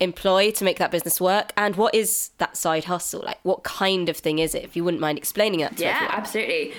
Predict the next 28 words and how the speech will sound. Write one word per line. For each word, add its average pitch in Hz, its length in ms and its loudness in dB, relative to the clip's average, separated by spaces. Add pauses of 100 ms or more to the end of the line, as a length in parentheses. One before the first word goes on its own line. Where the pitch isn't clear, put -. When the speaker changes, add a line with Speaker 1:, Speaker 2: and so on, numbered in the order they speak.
Speaker 2:
So - 160 -2
I've 294 180 -2
essentially 330 400 -4
got 269 140 -2
my 254 180 -2
own 247 100 -2
franchise, 180 840 -4
my 202 180 -2
own 214 120 -4
little 196 160 -2
online 175 260 -4
business 160 380 -6
with 170 200 -4
a - 80 -4
wider 180 540 -4
company. 170 560 -4 (320)
Essentially 262 480 -2
what 226 200 -4
that 240 140 -2
means 180 240 -4
is 190 120 -6
in 202 100 -2
the 190 60 -2
network 185 380 -4
marketing 165 440 -4
field, - 360 -6
which - 200 -6
means 165 540 -4